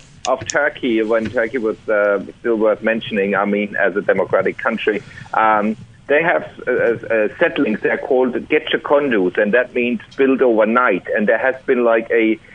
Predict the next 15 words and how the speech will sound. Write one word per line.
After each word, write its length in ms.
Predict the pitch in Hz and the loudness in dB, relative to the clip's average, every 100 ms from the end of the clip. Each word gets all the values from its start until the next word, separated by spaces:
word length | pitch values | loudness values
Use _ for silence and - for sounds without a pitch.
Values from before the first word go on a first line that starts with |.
| - - | -10 -4
a 100 | 117 | 0
sort 160 | 180 | 2
of 80 | 180 | 2
interpretation 640 | 156 139 127 127 135 131 123 | 0 0 0 0 0 0 -2
of 100 | 110 | 0
an 80 | |
old 240 | 120 123 120 | 2 2 2
Muslim 380 | 123 107 113 110 | -2 -2 -2 2
law, 460 | 107 104 82 107 | 2 4 2 2
uh, 40 | 123 | 2
Ottoman 360 | 127 117 101 | 0 0 2
law, 320 | 101 101 95 - | 2 4 2 -2
if 220 | 95 - | -6 -4
you 80 | 101 | 2
will, 260 | 98 95 | 2 2